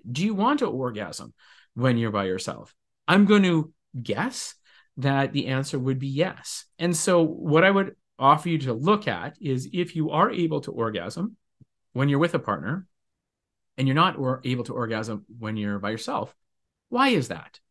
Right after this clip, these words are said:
Like, what is different? And often when I'm talking to people who have what's called primary, or there's two types of difficulties with,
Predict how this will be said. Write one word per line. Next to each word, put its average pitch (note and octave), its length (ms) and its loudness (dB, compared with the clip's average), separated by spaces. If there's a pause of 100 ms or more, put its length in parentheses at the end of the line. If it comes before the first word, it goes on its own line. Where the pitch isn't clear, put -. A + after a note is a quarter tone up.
(240)
Like, D#3+ 180 0
what F#3+ 460 2
is E3 220 0
different? - 500 -10 (2750)
And D#3+ 320 6 (640)
often G3+ 520 4
when D3 140 2
I'm C#3+ 120 0
talking D#3 260 0
to C#3+ 40 0
people C3 360 0
who B2+ 240 0
have A#2 580 0
what's B2+ 180 -8
called B2+ 220 -4
primary, C3 880 0
or A#2 260 -4
there's C3 320 0
two - 160 -2
types D3 440 -2
of A2 360 -2
difficulties A2 480 -6
with, G#2+ 220 -8